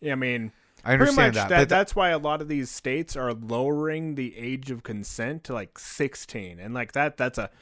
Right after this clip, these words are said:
Speaker 1: that's a hard fucking, you know, just like, uh, you know, like, I remember when I was sixteen, I'm like,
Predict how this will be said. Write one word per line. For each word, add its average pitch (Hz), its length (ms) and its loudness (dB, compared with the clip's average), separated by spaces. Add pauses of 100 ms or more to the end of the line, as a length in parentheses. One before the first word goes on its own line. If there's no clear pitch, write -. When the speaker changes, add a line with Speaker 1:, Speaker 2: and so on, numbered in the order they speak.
(220)
Speaker 1:
that's 120 160 -8
a 95 60 -6
hard 143 720 4
fucking, 123 640 -2
you 120 160 -6
know, 98 420 -8 (1040)
just 131 140 -10
like, 113 260 -6
uh, 127 480 -6
you 104 140 -12
know, 92 280 -12 (680)
like, 131 240 -8 (440)
I 220 100 4
remember 262 280 4
when 151 100 4
I 151 100 4
was 131 120 0
sixteen, 127 440 -6
I'm 143 100 -6
like, 110 140 -10